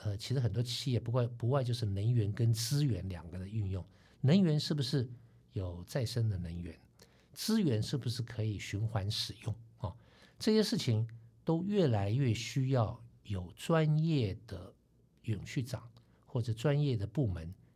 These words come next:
参与中间意见的讨论啊。呃，譬如说，如果说我们企业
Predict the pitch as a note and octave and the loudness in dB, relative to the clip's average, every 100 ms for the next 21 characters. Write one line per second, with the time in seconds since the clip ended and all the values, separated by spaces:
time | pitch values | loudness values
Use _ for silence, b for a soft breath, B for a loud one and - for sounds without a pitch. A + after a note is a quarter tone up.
0 | b - C#3 C#3 B2 A#2 - - - A#2 | b -2 0 2 0 -4 -10 -14 -2 0
1 | A2 A#2 D3 A#2 A2 F#2+ - F#2+ G2 F#2 | 2 2 0 0 -2 -4 -8 -8 -6 -6
2 | - - G2 - B B B B B A#2+ | -10 -10 -10 -10 B B B B B 0
3 | A2 A2+ D3 D3 C#3+ C#3 A#2+ - B2 B2+ | 0 2 4 4 4 2 0 2 2 2
4 | B2+ C3+ G#2 A#2 - F#2+ A#2 A2+ | 0 -2 0 0 0 0 4 4